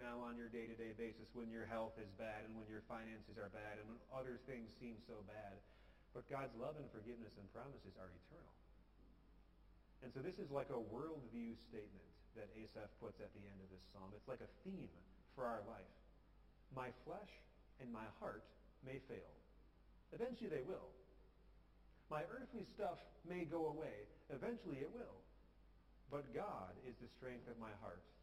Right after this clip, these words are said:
and he is my portion forever. From the broad, eternal perspective, God is really the only thing that we need. So that's the perspective shift that we get when we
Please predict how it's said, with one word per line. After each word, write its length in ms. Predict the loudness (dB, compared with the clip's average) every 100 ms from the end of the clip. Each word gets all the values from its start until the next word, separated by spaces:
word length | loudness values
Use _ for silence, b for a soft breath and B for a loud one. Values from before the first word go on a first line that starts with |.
| -16 -16 -16 -10 -6
and 100 | -4 -2
he 140 | 2
is 120 | 2 2
my 160 | -2
portion 440 | 0 0 0 -2 -6 -6
forever. 360 | -4 -4 -6 -10 -14 -14 -14 -14 -14 -16 -16 -16 -16 -16 -16 -16 -16 -16 -16 -16 -16 -16 -4 0
From 120 | 0
the 60 | 0
broad, 460 | 0 2 4 2 0
eternal 380 | -4 -4 -4 -4
perspective, 560 | -4 -4 -2 -2 -2 -4
God 400 | -2 -2 -2 -4 -2
is 220 | 2 2 2
really 260 | 2 2 0 -2
the 200 | 0 2
only 340 | 2 0 0 -4 -4
thing 160 | -4
that 100 | -4 -8
we 80 | -10
need. 240 | -12 -14 -14 -16 -16 -16 -16 -16 -16 -16 -16 -16 -16 -16 -16 -16 -16 -16 -16 B B B 0
So 120 | 2
that's 320 | 6 4 4
the 120 | 0 -2
perspective 560 | -2 0 0 2 -2 -6 -4
shift 240 | -6 -6 -14 -16 -10 -4
that 120 | -2
we 80 | -2
get 260 | 0 0 0
when 80 |
we 100 | -4